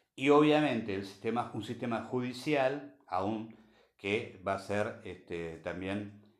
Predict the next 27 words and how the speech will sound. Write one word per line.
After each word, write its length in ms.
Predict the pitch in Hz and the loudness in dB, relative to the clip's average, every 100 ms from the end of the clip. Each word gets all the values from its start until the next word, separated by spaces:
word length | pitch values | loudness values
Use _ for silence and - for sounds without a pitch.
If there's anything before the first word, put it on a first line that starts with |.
| _ _ | _ _
eh, 880 | 82 82 82 82 80 80 80 78 78 76 - 78 _ _ _ _ | -10 -8 -8 -10 -10 -12 -12 -10 -10 -12 -14 -16 _ _ _ _
abierto 840 | - 98 101 117 113 110 - 110 113 | -2 0 2 4 4 4 0 0 0
el 80 | 95 | -4
sistema 400 | - - 107 104 | -10 -6 -4 -4
judicial 840 | 107 113 113 127 120 139 - - - | -4 -4 -4 -2 0 -2 -8 -8 2
para, 600 | 104 107 117 - - _ _ _ - | 4 4 0 -4 -16 _ _ _ -8
eh, 460 | 90 95 104 - | -2 0 -2 -4
esos 320 | 113 101 104 - | -8 -4 -4 -2
ciudadanos, 600 | 98 92 92 101 98 - | 0 2 2 -2 -6 -14
eh, 240 | 98 85 85 | -10 -8 -8
activos, 460 | 95 - 90 80 | -8 -8 -8 -8
digo, 140 | 85 95 | -2 0
a 60 | |
la 140 | 92 92 | 2 2
participación 1300 | 95 92 98 - 98 92 92 - 117 120 139 - - | 2 2 -6 -8 -6 -6 -6 -4 -2 -2 -4 -10 -14
en 260 | 95 98 104 | -6 -4 -2
la 100 | 95 | -4
administración 600 | 87 85 85 90 - 92 | -4 -8 -8 -10 -8 -10
de 80 | 85 | -10
justicia. 540 | 85 80 76 - - - - - - - - - - | -12 -14 -14 -14 -14 -16 -20 -20 -20 -20 -20 -20 -14
Esa 260 | 123 113 123 | -6 2 4
constitución 580 | 123 127 127 127 127 113 | 4 2 2 2 2 2
su-, 320 | 113 101 - | 0 -2 -6
suprime 440 | - 110 98 117 117 | -6 -4 0 0 0
también 560 | 113 113 113 92 - - | 2 2 2 0 -6 -8
las 560 | 104 104 98 - - - | -4 0 0 -2 -6 2
aduanas 680 | 107 120 107 90 87 - | 6 6 4 2 -6 -12